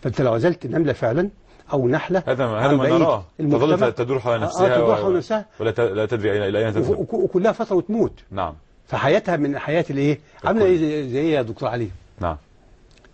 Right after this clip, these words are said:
Speaker 1: الذرة.
Speaker 2: نعم.
Speaker 1: خلقت لتتحد، والمشيج خلق ليختلط.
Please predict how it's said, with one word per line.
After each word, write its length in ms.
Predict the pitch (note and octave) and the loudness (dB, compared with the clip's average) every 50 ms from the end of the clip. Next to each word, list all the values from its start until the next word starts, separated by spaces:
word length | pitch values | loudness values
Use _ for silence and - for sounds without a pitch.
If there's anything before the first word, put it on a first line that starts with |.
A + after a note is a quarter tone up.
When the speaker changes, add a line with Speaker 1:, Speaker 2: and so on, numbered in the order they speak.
| - - - - | -20 -12 -6 -4
Speaker 1:
الذرة. 400 | D#3+ A2 A#2+ C#3 A2+ G2 G2+ - _ _ _ - - _ _ _ _ _ _ _ _ _ _ _ - | -2 0 0 0 -2 -4 -10 -20 _ _ _ -20 -20 _ _ _ _ _ _ _ _ _ _ _ -12
Speaker 2:
نعم. 120 | F2 D#2+ D2 - | -10 -10 -10 -10
Speaker 1:
خلقت 600 | - - - E3+ B3+ C4 C4+ - - A#3+ A3+ - | -8 -4 0 2 4 2 2 2 0 -4 -2 -4
لتتحد، 440 | F#3 - E3 C#3 - - - - - - - - - - - _ _ _ _ _ - - _ - _ - - - - | -4 -4 -4 -6 -4 -6 -8 -8 -10 -20 -20 -20 -20 -20 -20 _ _ _ _ _ -20 -20 _ -20 _ -20 -18 -8 -2
والمشيج 560 | D#3 D#3 D3+ C#3+ D3+ - - G3+ F#3 C3 A2+ | 0 0 2 2 0 0 0 -2 -4 -4 -6
خلق 520 | - - - - D#3 A#3 B3+ C#4+ A#3+ - G#3 | -10 -16 -6 -2 0 2 2 2 2 2 0
ليختلط. 640 | F#3+ E3 C#3+ - - - C3 G#2+ - _ - - | 0 0 0 -4 -4 -6 -6 -6 -8 _ -20 -20